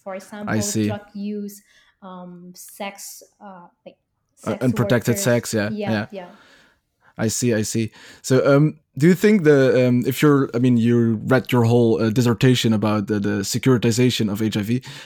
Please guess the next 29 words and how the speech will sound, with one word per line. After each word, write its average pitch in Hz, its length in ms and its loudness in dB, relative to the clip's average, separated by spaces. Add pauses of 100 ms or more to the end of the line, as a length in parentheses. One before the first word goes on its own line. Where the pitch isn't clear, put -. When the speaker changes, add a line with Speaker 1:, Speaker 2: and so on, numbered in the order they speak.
(120)
Speaker 2:
um, 120 440 2
do 123 140 -4
you 170 140 6
see, 170 440 2
like, 123 220 0
any 127 220 4
parallels, 139 680 4
or 117 420 2 (160)
how 135 320 4
is 131 320 2
the, 117 340 2
the 113 80 -2
securit-, 123 420 -2
securitization 131 960 2
of 110 260 -4
H 123 160 0
I 120 60 4
V 127 260 2 (340)
different 147 380 4
from 123 440 4
the 117 80 0
securitization 120 880 0
of, 110 320 -4
uh, 104 180 -4 (100)
covid? 139 540 0
Because 120 300 0
I 117 80 2
think, 127 320 0 (420)
um, 113 340 2